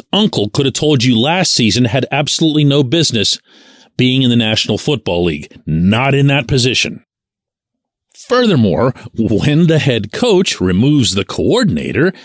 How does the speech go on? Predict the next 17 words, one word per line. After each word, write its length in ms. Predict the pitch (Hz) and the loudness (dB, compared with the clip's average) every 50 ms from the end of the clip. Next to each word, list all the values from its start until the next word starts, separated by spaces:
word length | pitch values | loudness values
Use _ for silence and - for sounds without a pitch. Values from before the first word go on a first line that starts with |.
| - _ | -8 _
meaning 340 | - 143 208 226 208 143 107 | 0 0 2 2 0 0 0
offensive 680 | 104 113 127 - - - 127 123 - - 123 110 101 - _ | 0 -2 -2 -4 -2 -2 -2 -2 0 -2 -2 -2 -4 -8 _
or 240 | - 202 240 262 247 | -2 0 0 2 2
defensive, 680 | 147 123 110 92 - - 76 80 80 - - 135 147 - _ - - _ | 2 2 0 -2 -2 -4 -6 -4 -2 0 0 0 0 -2 _ -20 -20 _
heck, 400 | _ - - - 156 - - - | _ -6 -4 -2 -2 -4 -4 -4
we 140 | - - - | -6 -6 -6
could 240 | _ - - - 95 | _ -6 -4 -2 -2
easily 400 | 101 113 113 98 92 80 80 73 | 0 0 0 0 0 0 -2 -2
be 180 | 65 78 80 | 0 -2 -2
talking 420 | 80 - - 98 87 80 - 78 73 | -2 -2 -2 -2 -4 -2 -4 -4 -4
about 440 | 76 - - 76 69 64 - - _ | -4 -4 -4 -4 -4 -4 -6 -6 _
both, 400 | 120 117 104 87 101 - - - | -2 0 2 2 0 -2 -4 -6
couldn't 360 | - - 131 117 98 - - | -2 -2 0 0 0 -2 -4
we? 280 | - - 113 135 135 _ _ _ _ _ _ _ _ _ _ _ _ _ _ _ _ _ _ _ _ _ | -4 0 0 0 0 _ _ _ _ _ _ _ _ _ _ _ _ _ _ _ _ _ _ _ _ _
Then 200 | _ 139 190 214 | _ 0 2 2
who's 360 | 185 - - 196 233 220 - | 0 2 2 2 2 2 2
left? 500 | 262 220 240 254 208 - - - - - | 0 -2 -2 -2 -4 -6 -8 -14 -18 -18